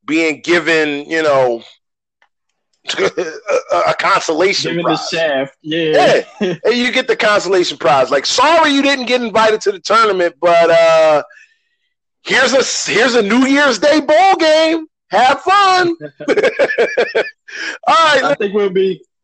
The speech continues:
Speaker 2: I think we'll be, like, the year twenty thirty, and they'll finally, you know, expand this thing or something. I don't know.
Speaker 1: Who knows?
Speaker 2: You know, these things take,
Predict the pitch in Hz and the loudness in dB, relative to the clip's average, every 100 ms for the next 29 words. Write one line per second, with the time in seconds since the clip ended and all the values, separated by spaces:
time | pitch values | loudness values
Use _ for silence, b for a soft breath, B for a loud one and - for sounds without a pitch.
0 | _ _ 180 196 185 185 180 170 165 156 | _ _ -10 -4 -2 -2 0 -2 0 -2
1 | 139 - 123 139 160 156 - 170 156 139 | -4 -6 -6 -4 -2 -4 -4 -6 -4 -4
2 | 160 156 147 131 127 120 127 131 120 139 | -2 -2 -2 -2 -4 -4 -4 -4 -4 -4
3 | 127 123 123 120 113 117 113 110 107 - | -4 -4 -6 -8 -10 -10 -10 -10 -12 -16
4 | _ _ _ - 131 - - 135 127 120 | _ _ _ -14 -14 -12 -10 -6 -6 -8
5 | 117 113 - 120 113 110 - 117 - 113 | -8 -10 -10 -10 -10 -12 -10 -10 -10 -16
6 | 113 _ - 139 117 110 107 104 _ 98 | -16 _ -6 -6 -6 -10 -10 -12 _ -20
7 | - - 139 123 101 156 156 170 170 147 | -20 -8 -6 -4 -2 -2 -2 -4 -6 -8
8 | 135 156 | -6 -8